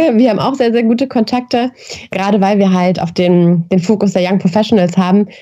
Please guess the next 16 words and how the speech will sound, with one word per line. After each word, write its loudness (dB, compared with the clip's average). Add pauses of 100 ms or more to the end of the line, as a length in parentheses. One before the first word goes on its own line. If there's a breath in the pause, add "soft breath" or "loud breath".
(120)
wissen 2
halt 0
auch 0
die -2
alt -2
etablierten 2
Arbeitgeber, 0 (240 loud breath)
wen 4
sie 2
ansprechen 0
sollen 2
als -4
Personalberatung 0
für 0
Young 2
Professionals. -2